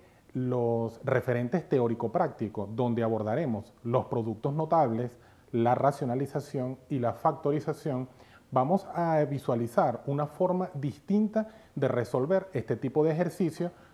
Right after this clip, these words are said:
donde implementaremos las técnicas de programación. Para ello, vamos a hacer uso de un editor de texto llamado Bluefish, que lo hemos visto anteriormente, implementando a través de él las técnicas de programación con Python,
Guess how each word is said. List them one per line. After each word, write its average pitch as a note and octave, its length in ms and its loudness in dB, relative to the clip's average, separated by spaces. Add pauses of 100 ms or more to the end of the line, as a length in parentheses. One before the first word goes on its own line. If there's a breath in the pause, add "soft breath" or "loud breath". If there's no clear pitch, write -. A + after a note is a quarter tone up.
donde E3+ 460 2
implementaremos D#3+ 880 0
las A2+ 180 -4
técnicas D#3+ 400 -2
de C3 80 0
programación. G#2 580 -6 (520 soft breath)
Para G2 240 -4
ello, A#2+ 320 0 (300 loud breath)
vamos D3 260 4
a F#3+ 40 6
hacer D3 340 0
uso B2 420 0
de A#2+ 140 -2
un A#2+ 160 0
editor D3 340 0
de C#3 140 0
texto D3+ 400 -2
llamado G#2 420 -2
Bluefish, C#3+ 540 -2 (260 soft breath)
que A2+ 100 -2
lo G2+ 120 -2
hemos G#2 240 -4
visto B2 240 0
anteriormente, D3 760 0 (400 loud breath)
implementando C3 760 0
a A#2+ 60 0
través A#2 340 -2
de E3 280 4
él D3 180 -2 (240 loud breath)
las D#3+ 320 0
técnicas D3+ 420 0
de D#3 60 0
programación D3 600 0
con A2+ 260 -2
Python, G#2+ 420 2